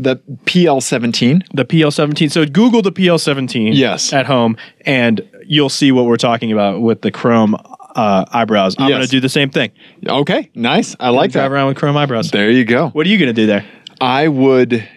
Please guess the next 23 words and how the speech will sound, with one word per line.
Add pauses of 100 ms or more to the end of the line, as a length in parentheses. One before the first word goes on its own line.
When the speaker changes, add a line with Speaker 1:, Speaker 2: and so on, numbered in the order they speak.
(200)
Speaker 1:
even
though
it's
a
cabriolet,
I (100)
have
to
marry
the, (260)
Speaker 2:
It's
Speaker 1:
its
little
face.
Speaker 2:
Yeah.
Speaker 1:
The
Junior.
Speaker 2:
Yeah.
Speaker 1:
Oh
my
God!
And
then